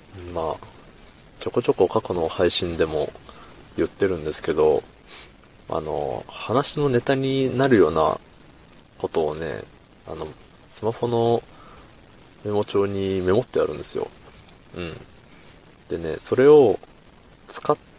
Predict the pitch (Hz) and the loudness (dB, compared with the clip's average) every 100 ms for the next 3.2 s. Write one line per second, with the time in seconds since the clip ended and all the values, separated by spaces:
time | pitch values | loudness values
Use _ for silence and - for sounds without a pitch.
0 | - 160 113 - - 104 - - 92 85 | 0 4 4 2 -2 -2 -2 -2 2 4
1 | 76 - 107 110 82 85 - 98 104 110 | 4 0 -6 -2 0 0 2 2 4 0
2 | 87 80 - 82 87 - - 80 - - | 0 -2 -2 -4 -4 -6 -4 -2 -2 0
3 | 78 | 0